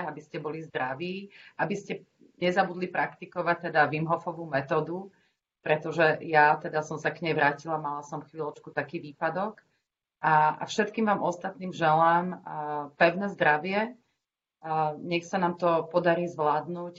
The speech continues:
čím skôr. A my by sme chceli takéto živé vysielanie prinášať častejšie. Včera nefungoval Facebook, bola to teda prekažka na strane Facebooku. A keď sa nám to podarí, tak už niekedy v útorok by sme sa mohli vidieť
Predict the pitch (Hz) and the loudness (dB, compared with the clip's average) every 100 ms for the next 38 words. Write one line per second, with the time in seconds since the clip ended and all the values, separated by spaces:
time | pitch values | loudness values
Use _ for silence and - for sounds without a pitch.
0 | - - 170 - - 151 160 175 - 165 | -10 -6 -6 -8 -10 0 2 2 2 2
1 | 147 160 180 - 196 - 190 175 175 170 | 2 0 -6 -6 -8 -6 -2 0 0 -6
2 | - 180 175 175 165 - 175 - 185 165 | -4 -4 -2 0 0 0 -6 -8 0 0
3 | 160 156 156 170 170 165 - - _ 156 | 0 -6 -6 -6 -4 -4 -8 -14 _ -2
4 | - - 190 190 - 196 180 175 - _ | -2 -6 -8 -8 -8 -2 0 -2 -8 _
5 | 175 165 160 160 175 165 160 156 156 - | 0 2 0 -4 -10 -8 -2 0 0 -2
6 | 165 180 175 170 147 151 151 - 160 151 | -6 -6 -12 -14 -12 -14 -16 -10 -4 -2
7 | 151 - 160 170 - 160 147 151 156 156 | -2 -6 -10 -10 -10 -6 -6 -4 -4 -4
8 | 139 - - - - 175 170 202 - 214 | -6 -14 -20 -6 2 2 2 -6 -10 -8
9 | 220 - - - 170 196 185 190 175 180 | -8 -10 -20 -6 -4 0 2 4 4 2
10 | 180 175 160 165 165 170 165 156 156 - | 0 4 6 6 6 2 2 4 4 0
11 | 147 160 160 160 165 156 160 196 165 156 | -6 -4 -4 -4 -6 -8 -6 0 0 0
12 | - 165 156 175 180 170 160 175 160 151 | -6 -14 -6 -4 0 2 4 2 -2 0
13 | 160 156 | 2 2